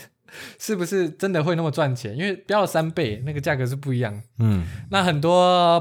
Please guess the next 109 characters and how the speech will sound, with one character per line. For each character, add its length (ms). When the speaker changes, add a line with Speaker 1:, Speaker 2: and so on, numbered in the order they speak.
Speaker 1:
爸 180
妈 380
买 200
是 140
因 140
为 100
他 100
小 180
孩 140
叫 440
他 280
爸 280
妈 120
去 200
买 180
这， 200
<laughs> 40
这 100
家 120
股 160
票， 240
为 120
什 140
么？ 160
因 80
为 60
当 180
股 140
东 180
可 100
以 80
看 300
上 160
那 80
个 200
偶 140
像 200
一 80
面 260
啊。 100
<laughs> 280
Speaker 2:
干。 140
Speaker 1:
哎， 100
我 240
喜 100
欢 180
的 60
B 160
T 140
S， 640
你 140
去 180
当 200
股 140
东 200
帮 200
我 40
买 180
一 80
张 320
Speaker 2:
我 60
只 120
买， 140
Speaker 1:
之 20
类 60
的。 60
Speaker 2:
我 40
只 80
买 140
一 60
股， 200
然 40
后 120
我 40
就 120
可 80
以 60
Speaker 1:
对 100
啊， 100
可 80
是 100
Speaker 2:
去 60
股 160
年 140
股 140
东 120
大 20
会。 0
Speaker 1:
我 80
觉 120
得 400
那 160
种 140
小 160
股 140
东 140
应 60
该 80
是 60
看 180
不 60
到 200
啊， 120
应 60
该 120
只 120
有 120
大 240
股， 120